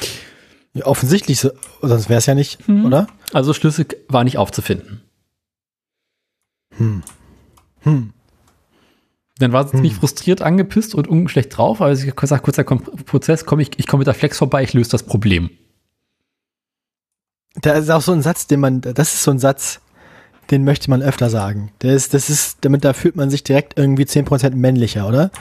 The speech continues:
Speaker 2: <laughs> Ich löse das Problem mit der Flex.
Speaker 1: Ja.
Speaker 2: Ja, das hatte mal was von Flexen, ne?
Speaker 1: Ja, seltsamer Winkelschleife, aber in Ordnung.
Speaker 2: Mhm.
Speaker 1: Ähm. <laughs>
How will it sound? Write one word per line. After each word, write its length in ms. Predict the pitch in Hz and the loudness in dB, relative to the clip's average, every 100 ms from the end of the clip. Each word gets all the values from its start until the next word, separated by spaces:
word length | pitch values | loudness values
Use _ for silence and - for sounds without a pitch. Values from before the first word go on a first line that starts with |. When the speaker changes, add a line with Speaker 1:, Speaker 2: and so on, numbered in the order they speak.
| - - - | -16 -16 -16
Speaker 2:
<laughs> 560 | - 147 - 170 160 143 | -2 0 2 0 2 2
Ich 220 | 147 - | 0 -2
löse 260 | 127 135 139 | 0 0 0
das 180 | 117 - | -2 0
Problem 380 | - 107 113 | -2 0 2
mit 120 | 110 117 | 2 0
der 80 | |
Flex. 440 | 110 117 131 - 110 - - _ _ - _ _ - - | 0 0 -2 -6 -14 -16 -18 _ _ -20 _ _ -20 -2
Speaker 1:
Ja. 180 | 131 135 - - - - | 0 0 -2 -20 -14 -2
Speaker 2:
Ja, 120 | 156 | 2
das 140 | 139 | 2
hatte 100 | 165 190 | 0 2
mal 120 | 135 | 2
was 140 | 147 | 2
von 80 | 131 | -2
Flexen, 440 | - 147 - 113 | -2 -4 -2 0
ne? 160 | 101 143 - _ _ _ _ _ _ _ _ _ _ _ _ _ _ _ _ _ _ _ 131 | 0 0 -4 _ _ _ _ _ _ _ _ _ _ _ _ _ _ _ _ _ _ _ -12
Speaker 1:
Ja, 100 | - - | -12 -6
seltsamer 560 | 110 110 123 - 120 110 | -2 0 0 2 2 2
Winkelschleife, 640 | 131 131 131 - 131 135 | 0 0 -2 0 2 2
aber 180 | 127 127 | 2 2
in 60 | 143 | 2
Ordnung. 360 | 147 - 101 - - | 0 0 -4 -4 -6
Speaker 2:
Mhm. 340 | 147 160 226 - | -2 0 -2 0
Speaker 1:
Ähm. 280 | 127 123 110 - - - _ - | 2 2 0 -4 -16 -20 _ -20
<laughs> 120 | - | -6